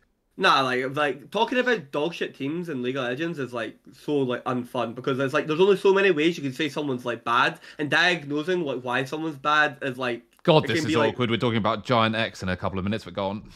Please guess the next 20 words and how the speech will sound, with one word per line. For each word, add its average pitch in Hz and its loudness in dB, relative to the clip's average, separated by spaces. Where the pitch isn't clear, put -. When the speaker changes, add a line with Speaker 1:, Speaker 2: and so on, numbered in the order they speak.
Speaker 1:
Yeah, 226 4
like, 143 2
I'm 165 -2
gonna 180 2
have 175 0
so 185 0
much 185 -2
less, 160 0
like, 147 -4
less 156 -4
to 143 -10
say 156 -4
about 143 -4
them 147 0
as 127 -4
well 143 0
for, 127 -8
like, 123 -4
their 139 2
unique, 131 -2